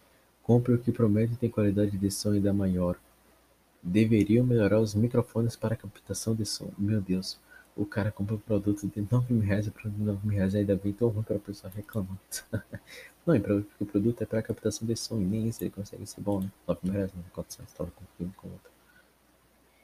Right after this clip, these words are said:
Ela tem dificuldade para entender quando você fala. Nossa. Não, calma aí, calma aí, que o Divaldo Neves, ele quer que um robô,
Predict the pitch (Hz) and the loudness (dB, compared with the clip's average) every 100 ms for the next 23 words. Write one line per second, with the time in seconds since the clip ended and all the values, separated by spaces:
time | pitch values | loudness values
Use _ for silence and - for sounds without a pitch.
0 | _ 107 110 - 113 113 - 139 143 110 | _ 2 2 4 2 2 2 2 2 2
1 | 107 117 123 - 107 107 107 127 101 101 | 2 2 0 0 0 0 0 0 2 2
2 | 101 107 104 107 - - 123 104 - - | 0 -2 0 -2 -6 -12 -4 -4 -4 -6
3 | 113 120 92 120 - - - - - - | 0 2 2 -2 -4 -8 -20 -16 -10 2
4 | 110 76 - 90 107 147 151 156 - 131 | 2 2 0 0 4 6 4 4 2 4
5 | 117 123 - 113 92 - - - - 117 | 6 4 6 6 6 -4 -18 -16 -4 6
6 | 120 101 - 92 104 120 147 151 123 139 | 6 6 6 6 6 4 4 4 4 4
7 | 156 165 - 110 104 - - 90 - - | 4 2 0 0 0 0 0 0 0 0
8 | 98 87 120 151 107 120 151 | 2 4 6 4 4 2 2